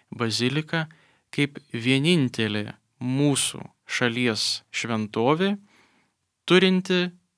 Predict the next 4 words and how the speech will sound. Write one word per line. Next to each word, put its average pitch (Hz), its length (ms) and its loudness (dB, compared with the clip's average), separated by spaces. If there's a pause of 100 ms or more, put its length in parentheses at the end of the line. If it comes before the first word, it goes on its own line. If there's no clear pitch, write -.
(100)
tokio 135 340 2
lygio 156 460 0 (420)
popiežiaus 131 720 -2 (160)
dovaną. 104 480 0